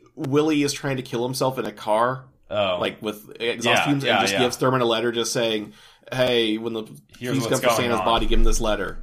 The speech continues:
Speaker 2: Yeah.
Speaker 1: And later on, just completely, it turns out Thurman did give them the, like, the confession letter later on, which is how the police, like, s-, catch them in a sting at the department
Speaker 2: Yeah.
Speaker 1: store.
Speaker 2: Yes.
Speaker 1: And
Speaker 2: Yes.
Speaker 1: I thought they were gonna p-,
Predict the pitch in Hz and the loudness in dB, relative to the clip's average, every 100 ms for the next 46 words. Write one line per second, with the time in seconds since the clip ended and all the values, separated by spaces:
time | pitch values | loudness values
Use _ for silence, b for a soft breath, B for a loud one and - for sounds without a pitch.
0 | - 98 82 78 120 110 104 113 - 131 | -6 -2 -2 0 -2 -2 -4 -8 -8 -2
1 | 147 147 135 131 117 110 - 113 - - | 2 4 4 4 0 -4 -8 -10 -10 -16
2 | - 131 123 123 113 107 - _ - _ | -10 -6 -4 -4 -6 -8 -14 _ -20 _
3 | _ - 131 131 123 120 127 117 110 113 | _ -6 -4 -2 0 0 0 -2 -2 -4
4 | 107 104 107 101 98 92 - - 95 - | -4 -4 -4 -4 -6 -6 -8 -8 -8 -8
5 | - - 107 104 95 92 92 92 95 92 | -10 -6 -6 -6 -8 -8 -8 -6 -4 -4
6 | 90 95 101 110 107 104 98 113 104 101 | -6 -10 -6 -6 -4 -6 -6 -10 -8 -8
7 | 98 101 - - - 117 - 98 98 98 | -10 -12 -14 -16 -12 -10 -10 -12 -10 -10
8 | 107 92 92 98 117 117 90 - 82 73 | -10 -12 -12 -12 -4 -2 -2 -6 -12 -12
9 | 135 127 82 - - - 120 110 - 147 | -6 -4 -4 -6 -10 -8 -4 -4 4 4
10 | 151 139 131 123 113 143 | 6 2 4 2 0 -8